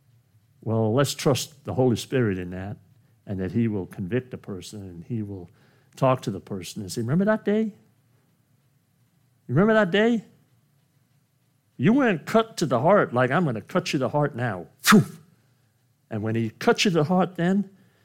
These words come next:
he restores you, he puts you back on your feet, and you're as good as to go and walk in your faith. Does that make any sense to you? Sometimes, you know, we don't,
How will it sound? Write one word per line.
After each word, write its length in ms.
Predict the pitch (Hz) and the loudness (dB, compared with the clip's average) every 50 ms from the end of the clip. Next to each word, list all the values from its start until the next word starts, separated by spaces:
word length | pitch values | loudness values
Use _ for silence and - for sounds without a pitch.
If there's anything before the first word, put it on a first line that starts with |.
| _ _ _ _ _ _ _ _ | _ _ _ _ _ _ _ _
he 160 | - 135 117 | 2 2 4
restores 680 | 104 98 87 - - - 170 170 175 180 170 151 - | 4 2 0 -2 -2 0 2 2 4 4 2 2 0
you, 220 | 170 175 175 180 - - | -2 -2 -2 -2 -4 -8
he 80 | - 117 | -12 -10
puts 240 | - - 113 - - | -6 -6 -6 -4 -4
you 60 | 107 | -2
back 260 | 131 139 143 143 - | 0 0 0 0 0
on 100 | 135 123 | -4 -2
your 120 | 117 120 120 | -2 -4 -6
feet, 360 | - - 180 170 165 170 - - _ _ _ _ _ _ _ _ | -4 -2 -2 -2 -2 -4 -8 -20 _ _ _ _ _ _ _ _
and 140 | 98 95 95 | -14 -8 -4
you're 180 | 113 131 131 | 0 0 0
as 140 | 107 92 87 | 0 -2 -6
good 480 | - _ - 123 135 135 123 127 170 147 151 | -12 _ -2 0 0 0 0 -4 -10 -12 -14
as 120 | - 101 - _ _ _ _ _ _ _ _ _ _ _ _ _ - | -16 -16 -16 _ _ _ _ _ _ _ _ _ _ _ _ _ -4
to 80 | 127 | -4
go 400 | 104 110 110 110 101 92 98 104 _ _ _ _ _ _ _ _ _ _ _ _ _ _ _ _ _ _ _ _ _ _ - 95 - | -2 -2 -2 -2 -2 -6 -8 -12 _ _ _ _ _ _ _ _ _ _ _ _ _ _ _ _ _ _ _ _ _ _ -20 -18 -14
and 160 | 98 95 95 | -12 -12 -8
walk 280 | 90 101 104 107 104 - | -4 -4 -4 -4 -4 -6
in 120 | 117 104 | -8 -6
your 120 | 101 98 92 | -6 -8 -10
faith. 420 | - - 104 92 85 73 - _ _ _ _ _ _ _ _ _ _ _ _ _ _ _ _ _ _ _ _ | -10 -10 -10 -10 -10 -14 -18 _ _ _ _ _ _ _ _ _ _ _ _ _ _ _ _ _ _ _ _
Does 100 | - 98 | -10 -2
that 160 | 110 131 - 156 | -2 -2 0 2
make 160 | 160 151 135 | 0 0 2
any 180 | 156 147 135 | 2 0 0
sense 320 | 123 - - 160 160 151 - | -2 -2 -2 -2 -2 -2 -2
to 120 | - 156 151 | -4 -2 -2
you? 100 | 143 123 | -2 -2
Sometimes, 600 | - 156 143 143 - 170 160 156 156 143 131 147 | -2 -2 -4 -4 0 0 0 2 2 0 0 -2
you 60 | 143 | 0
know, 140 | 147 147 147 | 2 2 2
we 140 | 135 131 | 2 2
don't, 280 | 120 147 147 151 147 | 0 2 0 0 -2